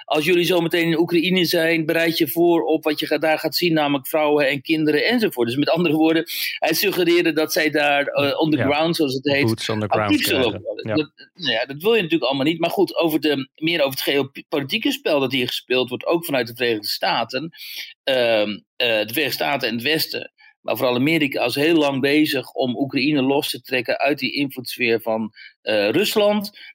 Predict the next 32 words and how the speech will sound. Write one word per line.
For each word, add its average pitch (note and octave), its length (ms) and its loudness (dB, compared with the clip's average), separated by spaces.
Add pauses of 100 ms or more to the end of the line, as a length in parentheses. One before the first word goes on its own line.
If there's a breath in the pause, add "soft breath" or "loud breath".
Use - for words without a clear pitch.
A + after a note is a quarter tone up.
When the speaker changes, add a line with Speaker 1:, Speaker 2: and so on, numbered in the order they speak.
Speaker 1:
Dat C3+ 120 -4
hebben A#2 100 -6
we C#3 60 -2
toen B2+ 100 2
ook - 80 -6
gezien B2 200 0
op A2+ 100 -2
de A2+ 80 0
Maidan, A#2+ 480 0
na C#3+ 160 2
die B2 140 0
opstand C3 320 -2
op A#2 120 -2
de A#2 60 -6
Maidan, A#2 420 0
die B2+ 180 0
gewoon A2+ 220 0
door, G#2+ 320 0 (100)
hè, A#2+ 180 -2
de B2 60 -2
hele A#2 280 0
etage A#2+ 560 -2
daar A2 220 0
in A2 160 -4
zo'n G#2+ 480 -6
mo-, A2 160 0
hotel A#2+ 500 -2
daar A2 220 0
in, G#2 300 -6
ehm, G#2+ 240 -6 (180)
in A#2 220 -6
Kiev. C#3+ 360 -2